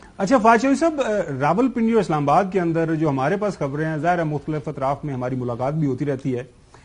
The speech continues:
एक तासुर ये पाया जाता है कि जी इमरान खान या पाकिस्तान तहरीक इंसाफ के साथ बातचीत तो, अ,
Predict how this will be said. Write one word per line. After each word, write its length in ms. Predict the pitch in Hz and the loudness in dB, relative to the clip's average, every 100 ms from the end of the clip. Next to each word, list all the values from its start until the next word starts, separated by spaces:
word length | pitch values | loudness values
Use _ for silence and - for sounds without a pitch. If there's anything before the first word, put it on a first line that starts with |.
| - - - - | -20 -20 -8 4
एक 180 | 233 233 | 4 6
तासुर 400 | 190 185 262 233 | 6 6 6 2
ये 140 | 226 | 4
पाया 220 | 202 175 | 6 6
जाता 340 | 165 156 175 190 | 6 2 2 2
है 140 | 190 | 2
कि 160 | 190 202 | 0 0
जी 140 | 214 | 0
इमरान 280 | 185 165 180 | 2 0 0
खान 400 | 170 170 175 160 | -2 -2 -2 -2
या 100 | 165 | 0
पाकिस्तान 340 | 156 151 170 | 0 -2 -4
तहरीक 220 | 160 147 | -4 -4
इंसाफ 440 | 170 151 147 151 151 | -4 -2 0 -2 -4
के 80 | 160 | -4
साथ 180 | 151 147 | -2 -2
बातचीत 460 | 120 135 190 170 | 0 -2 -2 -2
तो, 220 | 185 180 | 2 2
अ, 160 | 170 - | 0 -6